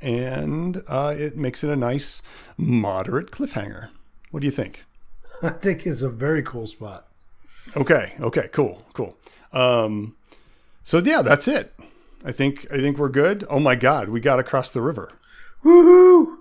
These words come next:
Speaker 1: <laughs> Right? Like, <laughs> I wonder if there were, like, betting pools as to when we were gonna get across the river or not,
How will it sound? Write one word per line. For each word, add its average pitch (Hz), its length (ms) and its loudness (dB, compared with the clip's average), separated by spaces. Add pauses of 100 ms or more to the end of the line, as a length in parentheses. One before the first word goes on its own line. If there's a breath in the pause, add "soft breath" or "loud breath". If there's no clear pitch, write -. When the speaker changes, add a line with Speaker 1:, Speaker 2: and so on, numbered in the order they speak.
(180)
Speaker 1:
<laughs> 196 1000 4 (100)
Right? 151 440 2
Like, - 380 -4 (200)
<laughs> 294 1000 -2
I 143 80 0
wonder 165 220 0
if 160 100 -4
there 147 140 0
were, 135 80 0
like, 113 240 -4
betting 127 320 0
pools 107 340 -4
as 110 140 -10
to 117 100 -6
when 110 280 -6
we 110 100 -10
were 110 80 -10
gonna 113 200 -10
get 110 300 -10
across - 380 -14
the 117 160 -14
river 120 340 -4
or 101 60 -8
not, 101 240 -10